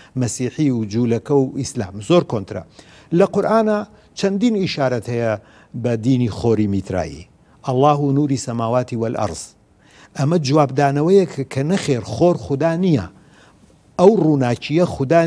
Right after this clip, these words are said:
نییە، بەڵکە ئەڵڵاکەی ئیسلام، ئەڵڵاکەی دینی ئیسلام، ڕووناکی ئەرز و ئاسمانەکانە. خۆی ئەمە بە ناڕاستەوخۆ وەڵامدانەوەی خۆریەکانە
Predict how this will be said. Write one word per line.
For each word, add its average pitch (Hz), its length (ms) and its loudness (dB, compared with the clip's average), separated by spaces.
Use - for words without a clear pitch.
نییە، 127 200 4
بەڵکە 165 320 2
ئەڵڵاکەی 147 640 4
ئیسلام، 143 460 0
ئەڵڵاکەی 135 520 2
دینی 135 320 4
ئیسلام، 190 420 0
ڕووناکی 127 580 0
ئەرز 113 260 -4
و 127 140 0
ئاسمانەکانە. 107 800 -8
خۆی 165 260 2
ئەمە 175 240 -2
بە 160 60 -2
ناڕاستەوخۆ 139 800 2
وەڵامدانەوەی 139 880 2
خۆریەکانە 139 720 0